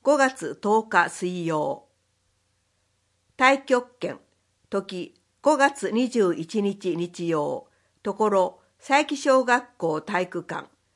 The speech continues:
対象、どなたでも。参加料無料。申し込み、問い合わせ。佐伯市武術太極拳連盟、足刈。電話、零九零の五四八零の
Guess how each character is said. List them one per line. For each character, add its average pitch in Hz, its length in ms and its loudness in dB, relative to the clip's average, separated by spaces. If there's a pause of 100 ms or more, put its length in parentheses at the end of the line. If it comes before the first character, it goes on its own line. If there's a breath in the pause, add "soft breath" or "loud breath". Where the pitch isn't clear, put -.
(240)
対 269 220 4
象、 233 560 0
ど 214 140 0
な 233 140 2
た 185 160 0
で 156 100 -6
も。 143 260 -12 (360)
参 277 320 2
加 262 160 2
料 214 380 2
無 180 160 -4
料。 165 380 -2 (540)
申 262 180 6
し 285 100 -10
込 226 180 0
み、 220 240 -4 (100)
問 208 180 0
い 196 60 2
合 190 60 2
わ 196 140 0
せ。 156 400 -8 (480)
佐 277 200 6
伯 269 180 -4
市 - 300 -8
武 196 160 0
術 294 300 -4
太 254 240 0
極 247 360 -4
拳 226 240 -2
連 185 300 -4
盟、 139 220 -10 (220)
足 240 260 -8
刈。 147 300 -10 (600)
電 202 300 0
話、 175 260 2 (440)
零 269 300 6
九 220 280 2
零 196 300 0 (320)
の 151 260 -10 (420)
五 277 260 6
四 262 240 4
八 220 360 -4
零 202 300 2 (200)
の 143 260 -10